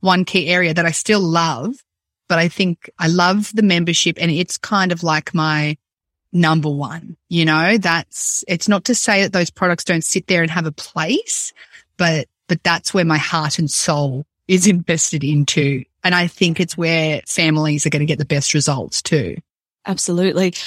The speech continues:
Speaker 2: So with those ebooks then, did you retire them or did you move some of them into the membership? How did that work?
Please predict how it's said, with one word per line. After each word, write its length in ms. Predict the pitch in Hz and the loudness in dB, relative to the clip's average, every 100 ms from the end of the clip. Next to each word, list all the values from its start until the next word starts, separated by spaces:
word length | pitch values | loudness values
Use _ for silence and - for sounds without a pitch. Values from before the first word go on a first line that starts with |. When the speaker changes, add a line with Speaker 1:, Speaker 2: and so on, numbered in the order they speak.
| - | -6
Speaker 2:
So 120 | - | 0
with 200 | 240 277 | 2 2
those 220 | - 311 - | 4 2 2
ebooks 420 | 220 226 208 - | 0 2 0 0
then, 180 | 196 190 | 0 0
did 160 | 180 | 0
you 220 | 202 208 | 0 0
retire 500 | 190 185 190 190 240 | -2 -2 0 2 2
them 220 | 311 381 359 | 2 2 4
or 160 | 208 | 2
did 140 | 196 185 | 2 0
you 100 | 196 | 0
move 240 | 185 180 | 0 -2
some 180 | 202 190 | -2 0
of 60 | |
them 160 | 185 180 | 0 0
into 180 | 170 - | -2 -2
the 60 | |
membership? 520 | 180 214 226 - 220 202 | 0 2 4 4 0 0
How 140 | 190 | 0
did 200 | 202 180 | 0 0
that 220 | 180 180 | 0 0
work? 540 | 165 175 156 139 - | -2 0 0 -2 -6